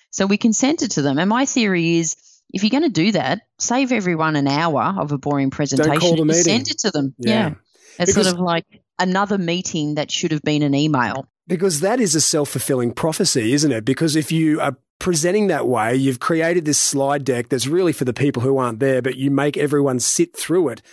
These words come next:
Speaker 2: then of
Speaker 1: Yep.
Speaker 2: course people aren't always gonna come to your meetings because they know they're boring. So therefore
Speaker 1: Mm.
Speaker 2: you're gonna need to send it to them anyway, and the cycle repeats. Good
Speaker 1: Cycle
Speaker 2: stuff. All right,
Speaker 1: repeats.
Speaker 2: we've, we've smashed PowerPoint. Bill Gates will be on the phone tomorrow morning
Speaker 1: Yeah, I know.
Speaker 2: because I know he
Speaker 1: <laughs>
Speaker 2: listens.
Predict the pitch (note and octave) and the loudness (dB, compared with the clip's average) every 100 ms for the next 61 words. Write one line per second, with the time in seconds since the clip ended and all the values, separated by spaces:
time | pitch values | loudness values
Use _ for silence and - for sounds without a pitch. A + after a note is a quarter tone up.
0 | _ D3 C#3+ - - D3 - F#3+ F#3+ E3 | _ -2 0 2 2 0 -2 -2 2 0
1 | E3 C#3+ D3+ - D#3 D#3 C#3+ B2 C#3+ C3 | 0 -2 -4 -2 0 2 2 0 -2 -2
2 | D#3 C3+ B2+ B2+ A#2+ D#3+ C#3+ B2+ - C3 | -2 -2 0 0 2 2 2 -2 -4 -4
3 | C#3 B2+ C3 C3 C3+ F3+ D3+ A2+ A2 A2+ | -2 -2 0 2 2 0 0 -4 -6 -6
4 | B2 C#3+ - _ - C#3+ D3 D3 D#3 - | -4 -6 -8 _ -4 0 0 0 2 4
5 | C#3 D#3+ E3 D3+ D3 C3 - E3 D#3 - | 4 2 2 2 2 0 0 0 -2 -2
6 | C#3+ C#3 E3+ D#3 C3+ C#3+ C#3+ C#3 C3 - | -2 0 2 2 0 0 0 0 0 0
7 | D#3+ D#3+ D#3+ C#3 A#2+ F3+ D3+ - - - | 0 -2 -2 -2 -2 0 0 -2 -8 -18
8 | _ - A3 D#3+ E3+ D#3 D#3 E3+ D3 D#3 | _ -2 2 2 2 2 2 2 2 2
9 | F3+ D3+ - - - - E3+ D3+ F#3 F#3 | 0 0 -8 -20 -20 -4 -2 0 0 0
10 | G3 - D#3+ E3+ - C#3+ C3 - _ _ | -2 -2 0 0 0 0 -2 -6 _ _
11 | _ C#3+ F3+ G3+ F3+ E3 D3+ - D#3 D3 | _ -4 0 0 2 0 0 0 0 2
12 | C#3+ C3+ E3+ G3+ F#3 E3 D3+ C#3+ D3 C#3 | 2 2 0 0 0 0 0 0 0 0
13 | C3 B2 B2+ C3+ B2 A#2 C#3+ C3+ C3 F3+ | 0 -2 -2 0 -2 0 0 0 0 -2
14 | D#4+ E3+ D#3+ E3 G3 G3 D#3 C#3 - A#2 | -2 -2 0 0 2 2 2 0 0 -4
15 | A2 C3 | -6 -8